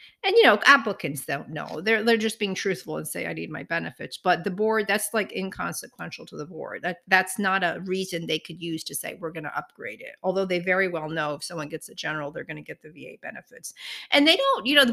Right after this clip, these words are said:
boards don't, like, deny a case, like, "Oh, we don't want 'em to get V A benefits." They look at the facts. They're like, "Okay, does this guy deserve a general or an honorable?" And that's what they base it on.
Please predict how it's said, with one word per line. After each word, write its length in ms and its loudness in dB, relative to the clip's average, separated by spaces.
boards 260 -2
don't, 220 2
like, 180 -4
deny 360 -4
a 140 -2
case, 420 -4
like, 180 -8
"Oh, 80 -2
we 140 0
don't 140 -6
want 180 -4
'em 80 -6
to 60 -8
get 260 -10
V 160 -6
A 80 -6
benefits." 500 -8
They 100 2
look 180 2
at 120 0
the 80 0
facts. 440 2
They're 120 -4
like, 240 0
"Okay, 280 -4
does 160 -6
this 140 -8
guy 180 -2
deserve 380 -4
a 60 -2
general 480 -4
or 40 -6
an 80 -6
honorable?" 380 -2
And 100 0
that's 220 6
what 100 -2
they 180 2
base 340 -2
it 120 -14
on. 300 -12